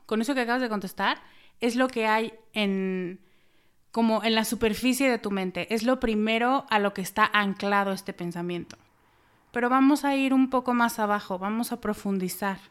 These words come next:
en esta idea y a ver qué tan cierta es para ti. La pregunta de los cien mil es, ¿qué tanto es culpa de la queja? ¿Y qué tanto es la historia que te has contado sobre ella y la mala fama que le has hecho?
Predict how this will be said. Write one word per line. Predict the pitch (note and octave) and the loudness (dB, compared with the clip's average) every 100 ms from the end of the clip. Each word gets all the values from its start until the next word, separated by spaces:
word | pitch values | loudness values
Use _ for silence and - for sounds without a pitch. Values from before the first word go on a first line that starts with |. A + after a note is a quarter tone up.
| _ _ _ _ _ - | _ _ _ _ _ -4
en | G#3 G#3 | 0 0
esta | G3+ G#3+ | 0 -2
idea | G#3 G3 F#3+ F#3+ G#3 - | -2 0 0 0 -2 -2
y | G#3 | -2
a | |
ver | G#3 A3 | 0 -2
qué | A3 | -4
tan | B3 A#3+ A#3 | -2 -2 -2
cierta | - A3+ A3+ A3 | -2 -4 -2 -2
es | A3 A3+ | -2 -6
para | - G3+ E3+ | -4 -2 -2
ti. | - - B3+ - - _ _ _ _ _ _ _ _ _ - _ _ _ _ _ _ _ _ _ _ | -4 0 0 0 -6 _ _ _ _ _ _ _ _ _ -20 _ _ _ _ _ _ _ _ _ _
La | A#3+ | -2
pregunta | A#3+ C4+ D4 E4 | 4 6 6 4
de | D#4 | 2
los | C4 | 2
cien | B3+ A#3+ | 2 4
mil | B3+ C4 C#4+ C#4 | 4 4 2 0
es, | A#3 A#3 B3 B3 - - _ _ _ _ _ - | 0 2 2 -2 -10 -18 _ _ _ _ _ 0
¿qué | C#4+ | 2
tanto | D4 D#4 D#4 | 6 4 4
es | D#4 | 0
culpa | - C#4+ C#4 B3 | 0 0 4 4
de | G#3+ | 4
la | F#3 F#3 | -2 -4
queja? | A#3 A#3 F#3+ F3+ - _ _ _ _ _ - - _ - | -4 -4 -6 -6 -10 _ _ _ _ _ -20 -20 _ -10
¿Y | G#3+ | 0
qué | B3+ | 2
tanto | C4 C4 C#4 | 4 2 2
es | C4 | 0
la | C4+ | 0
historia | C4 - D4 A#3+ G#3+ G#3+ | 0 0 0 2 -2 -4
que | - G#3 | -8 -4
te | G3+ | -2
has | G3+ - | -2 -2
contado | G#3+ G#3+ G3 G3 | -4 -2 -2 -2
sobre | - F#3 F3 E3+ | -6 -6 -4 -4
ella | F3 F3+ F#3 - | -4 -4 -6 -4
y | |
la | G3 F#3+ | -2 0
mala | F#3+ G3 G#3 | 0 -2 -2
fama | G3 F#3+ G3 | -2 -2 -4
que | F#3 | -6
le | E3+ E3 | -6 -6
has | F3 - | -6 -10
hecho? | F3 - | -10 -12